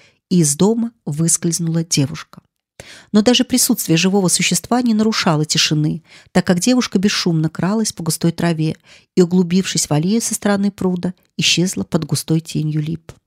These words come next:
Ее нельзя было назвать хорошенькой. Она обладала внешностью, которую обычно зовут интересной.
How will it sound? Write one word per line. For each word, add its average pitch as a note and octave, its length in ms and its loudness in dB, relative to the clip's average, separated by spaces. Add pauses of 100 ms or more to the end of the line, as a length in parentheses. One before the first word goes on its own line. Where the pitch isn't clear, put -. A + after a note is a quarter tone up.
(680)
Ее B3+ 180 4
нельзя D4 340 4
было E3+ 180 2
назвать F3 340 2
хорошенькой. F3 720 -2 (260)
Она C4+ 180 4
обладала C#4 400 4
внешностью, A#3 520 2
которую G#3+ 280 4
обычно A3 320 0
зовут G#3+ 360 2
интересной. B3 760 0